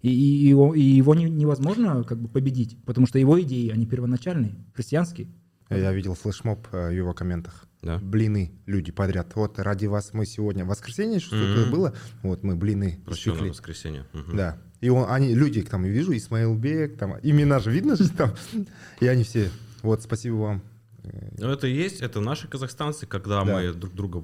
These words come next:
Speaker 3: все поздравляют с Наурызом,
Speaker 2: Да.
Speaker 3: с Масленицей.
Speaker 2: Я в детстве, кстати, ну, я рос, э, в Атырау. Я <laughs> в этом подкасте уже мозоль на ушах у наших слушателей. Я уже который, я патриот просто Атырау.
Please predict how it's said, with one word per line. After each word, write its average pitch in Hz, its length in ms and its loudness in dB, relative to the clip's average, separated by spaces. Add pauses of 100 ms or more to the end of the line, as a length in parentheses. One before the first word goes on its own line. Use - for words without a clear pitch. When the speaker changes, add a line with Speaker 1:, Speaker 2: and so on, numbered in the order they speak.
Speaker 3:
все - 200 -4
поздравляют 87 560 -6
с - 80 -14
Наурызом, 117 380 -4
Speaker 2:
Да. 110 200 -2 (160)
Speaker 3:
с - 180 -16
Масленицей. 98 840 -6 (300)
Speaker 2:
Я 131 120 2
в 135 40 0
детстве, 120 480 -2
кстати, 98 360 -2
ну, 113 220 -2
я 95 200 0
рос, 95 540 -4
э, 92 220 -4
в 90 100 -4
Атырау. 117 400 -2
Я 95 140 -4
<laughs> 98 320 -4
в 95 60 -6
этом 92 180 -6
подкасте - 340 -10
уже 85 220 -8 (320)
мозоль 110 340 2
на 101 160 2
ушах 101 340 -2
у 87 80 -4
наших 87 360 -2
слушателей. 90 600 -4
Я 87 100 0
уже - 180 0
который, 101 320 -2
я 107 100 -2
патриот 104 360 -4
просто - 220 -10
Атырау. 127 320 -6